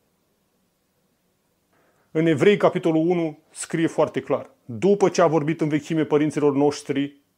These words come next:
prin proroci, în multe rânduri și în multe chipuri, Dumnezeu, la sfârșitul acestor zile”,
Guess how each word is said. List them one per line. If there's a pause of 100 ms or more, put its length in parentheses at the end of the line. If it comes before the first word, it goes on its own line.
(300)
prin
proroci, (580)
în
multe
rânduri
și
în
multe
chipuri, (140)
Dumnezeu, (880)
la
sfârșitul
acestor
zile”,